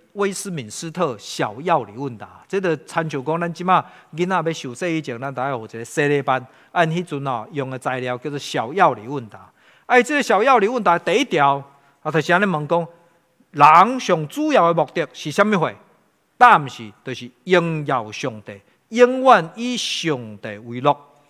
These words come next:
啊，而且还佫解说讲，每一件的物件，每一个物件拢有伊的本分，就是讲每一个物件拢有伊的目的，被造的目的。你看，伊啊，就是为着要来防济啦，对不对？啊，门呢，门就是开，就是分别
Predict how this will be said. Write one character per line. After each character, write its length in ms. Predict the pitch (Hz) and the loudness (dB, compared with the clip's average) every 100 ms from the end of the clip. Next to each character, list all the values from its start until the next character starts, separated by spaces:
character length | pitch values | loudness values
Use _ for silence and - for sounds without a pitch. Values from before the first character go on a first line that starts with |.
| _ _ | _ _
啊， 100 | - | 2
而 40 | 165 | 2
且 160 | 135 160 | 2 0
还 140 | 143 | 2
佫 140 | 151 147 | -2 0
解 160 | 143 | 0
说 160 | 143 127 | 0 -4
讲， 180 | 139 139 _ - _ | -6 -8 _ -20 _
每 180 | - 349 | -2 0
一 40 | 320 | 0
件 380 | 233 208 175 | 4 4 4
的 80 | 165 156 180 | 0 -6 -4
物 200 | 165 156 | -4 -4
件， 220 | 131 143 147 | -4 -2 -2
每 200 | 262 320 | -4 -6
一 20 | |
个 180 | - 196 | -2 -4
物 220 | 170 139 | -4 -4
件 260 | 156 156 | -4 -2
拢 160 | 185 220 | 0 0
有 100 | 139 | -2
伊 100 | 117 | -8
的 60 | 127 | -8
本 240 | 151 151 127 | -6 -6 -6
分， 160 | 110 | -12
就 80 | 120 | -10
是 40 | 123 | -4
讲 180 | 208 | -4
每 200 | 240 330 | -4 -6
一 20 | 320 | -4
个 180 | 269 | -4
物 180 | 240 214 | -4 -4
件 200 | 202 208 | -2 0
拢 160 | 240 254 | 0 -2
有 120 | 165 | -2
伊 120 | 165 | -4
的 100 | 170 | -2
目 140 | 156 147 | -2 -2
的， 160 | - 170 - _ | -2 -2 -4 _
被 160 | 175 156 | -6 -4
造 160 | - 175 | 0 0
的 80 | |
目 160 | 156 123 | 0 -2
的。 160 | - 196 | -4 -4
你 100 | 262 | 0
看， 240 | 214 190 | 0 -2
伊 160 | 254 302 | 0 2
啊， 140 | 262 | 2
就 100 | 196 | 2
是 120 | 170 | -2
为 180 | 180 165 | -4 -4
着 120 | 160 | -4
要 140 | 165 226 | 0 2
来 340 | 185 160 151 | 4 4 2
防 240 | 139 123 131 | -4 -12 -10
济 320 | - 135 127 | -6 -4 -4
啦， 180 | 120 101 _ | -6 -10 _
对 80 | 147 | -10
不 60 | 135 | -6
对？ 160 | 139 - - | -8 -10 -2
啊， 140 | - 240 | 2 4
门 240 | 196 170 | 4 2
呢， 180 | 190 190 - - | -2 -4 -10 -8
门 200 | 185 214 | -6 -2
就 120 | 196 | -4
是 80 | 165 | -4
开， 280 | - 247 240 | -8 -6 -4
就 120 | 185 | -4
是 120 | 156 | -4
分 300 | 151 185 185 | -4 -2 -2
别 120 | 175 | 0